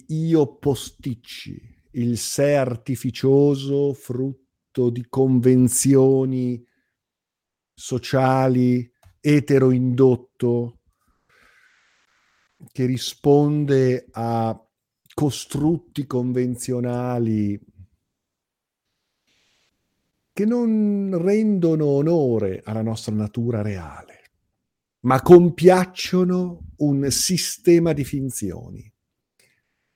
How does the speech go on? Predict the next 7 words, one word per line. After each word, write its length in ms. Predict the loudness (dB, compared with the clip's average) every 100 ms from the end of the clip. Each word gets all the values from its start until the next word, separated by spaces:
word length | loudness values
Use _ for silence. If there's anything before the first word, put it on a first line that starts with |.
| _ _ _ _ _ _ _ _ _ _ _ _
Quindi 500 | 4 6 6 2 -8 _ -20 -20 _ _ _ _ _ -4
un 120 | 0
percorso 460 | 2 2 2 0 -2
esoterico 1120 | -4 0 2 2 0 0 2 2 -2 -8 _ _ _ _ _ _ _
distrugge 1500 | -10 -8 -8 -10 -8 -4 -2 -2 -2 -4 -2 -2 -2 -8 _ _ _ _ _ _ _ _ _ _ _ _ _ _ _ _ _ _
l'io 360 | 0 4 6 8
illusorio, 880 | 6 2 -2 -6 -10 -16 -18 -20